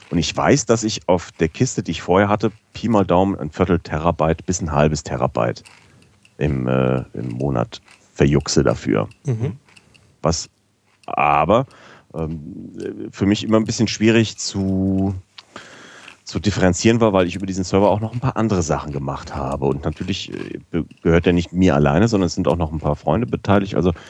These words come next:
Speaker 1: ähm, ich kenn zwar die Statistik, die, äh, hinterhin rausfällt, aber die ist nicht, äh, sauber aufgeschlüsselt. Und ich hoffe halt, dass jetzt hier, podseed org, die Statistiken zumindest, ähm,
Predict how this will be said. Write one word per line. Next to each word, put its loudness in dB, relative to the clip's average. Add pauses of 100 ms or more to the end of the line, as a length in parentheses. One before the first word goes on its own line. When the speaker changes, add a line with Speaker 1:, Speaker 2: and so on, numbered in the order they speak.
(280)
Speaker 1:
ähm, 2 (180)
ich -6 (160)
kenn 4
zwar 2
die -2
Statistik, -4
die, -2
äh, -6
hinterhin 0
rausfällt, 2
aber 2
die -8
ist -6
nicht, -4 (100)
äh, -10
sauber 4
aufgeschlüsselt. -2 (340)
Und -4
ich -6
hoffe 2
halt, 4
dass 0
jetzt 0
hier, 2 (140)
podseed -6
org, 0 (880)
die -8
Statistiken -6
zumindest, 0 (840)
ähm, 2